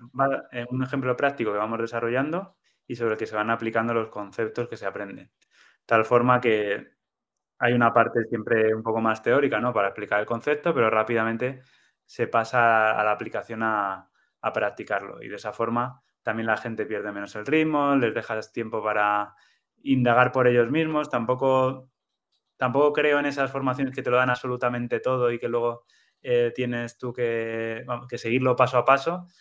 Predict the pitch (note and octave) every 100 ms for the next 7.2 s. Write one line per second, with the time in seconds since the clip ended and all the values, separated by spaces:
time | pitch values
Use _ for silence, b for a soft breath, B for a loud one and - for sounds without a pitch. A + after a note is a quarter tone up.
0 | b _ - B2 A#2 A2+ A2+ B2 C#3 C3+
1 | C3+ C#3 C#3 C3 B2+ A#2 A2+ B2+ C3+ C#3
2 | B2+ C3+ _ _ _ _ C3+ - - D3+
3 | D3+ D#3 D#3+ - A#2 A2+ B2+ A#2+ A#2+ A#2+
4 | A#2 A#2 A#2+ A2 - B2+ B2 A#2 A#2 A2
5 | A2+ F3+ F3+ D3 C#3+ B2+ B2 C3+ B2+ C3
6 | B2 B2 A#2+ A#2 - A#2 A#2+ A#2+ A2+ A#2
7 | A#2